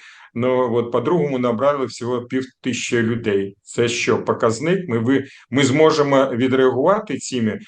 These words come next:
а у нас, е, значить, відповідним чином укомплектовані бригади, які на лінії зіткнення.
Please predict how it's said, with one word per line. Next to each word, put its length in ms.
а 120
у 80
нас, 340
е, 220
значить, 460
відповідним 600
чином 420
укомплектовані 800
бригади, 460
які 300
на 160
лінії 320
зіткнення. 600